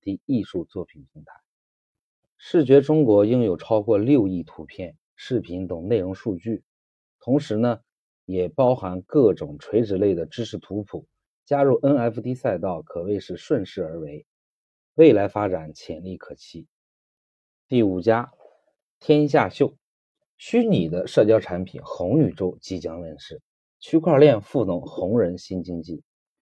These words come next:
天下秀是一家基于大数据驱动型的新媒体营销服务公司，两千零九年成立，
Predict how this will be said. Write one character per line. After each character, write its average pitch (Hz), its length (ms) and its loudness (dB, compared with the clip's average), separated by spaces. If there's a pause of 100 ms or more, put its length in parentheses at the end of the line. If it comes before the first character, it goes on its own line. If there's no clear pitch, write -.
(140)
天 214 260 -4
下 190 240 0
秀 143 260 2
是 120 220 -2
一 101 100 0
家 110 220 0
基 127 280 -6
于 113 100 -2
大 151 360 -8
数 92 220 -12
据 90 200 -10
驱 - 220 -8
动 117 200 -4
型 82 200 -14
的 78 100 -12
新 156 320 -2
媒 90 180 -4
体 - 320 -18
营 92 180 -12
销 92 180 -8
服 - 180 -20
务 71 140 -16
公 69 160 -20
司， - 220 -20 (640)
两 95 180 -6
千 143 220 2
零 117 180 0
九 71 240 -10
年 71 180 -12
成 76 240 -16
立， 80 140 -18